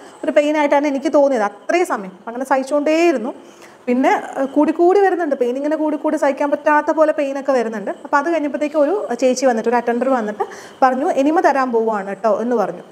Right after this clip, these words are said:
ഞാൻ പറഞ്ഞു, "ആ, ഓക്കെ" എന്ന് പറഞ്ഞു. അങ്ങനെ അവർ വന്നിട്ട് എനിമ തന്നു. അപ്പോൾ എൻ്റെ സിസ്റ്ററൊക്കെ പറഞ്ഞ് ഞാൻ കേട്ടിട്ടുണ്ട്,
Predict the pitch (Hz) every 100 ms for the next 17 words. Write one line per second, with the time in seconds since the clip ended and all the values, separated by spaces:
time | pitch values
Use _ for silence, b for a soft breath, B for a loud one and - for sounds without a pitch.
0 | 269 269 285 277 269 247 240 254 247 220
1 | 220 202 175 - - - 214 240 285 285
2 | 254 269 254 247 240 240 277 226 196 294
3 | - - 277 330 320 381 370 - 349 349
4 | 339 262 269 269 247 247 247 226